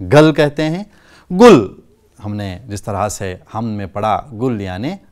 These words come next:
फूल। आज की इस हम में हमने जितनी सारी चीज़ें हैं, उसका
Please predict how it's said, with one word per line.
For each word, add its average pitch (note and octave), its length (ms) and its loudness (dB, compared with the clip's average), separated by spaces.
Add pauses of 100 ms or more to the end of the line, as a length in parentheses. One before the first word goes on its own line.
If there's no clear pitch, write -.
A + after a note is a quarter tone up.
(360)
फूल। E2+ 380 -10 (360)
आज A2 220 -2
की G2+ 420 -8 (180)
इस - 260 -10
हम A2 100 -6
में G2+ 480 -8 (440)
हमने G#2+ 400 -10
जितनी C3+ 340 -4
सारी A2 260 -4
चीज़ें G2+ 320 -10
हैं, F#2 460 -14
उसका F#2+ 520 -10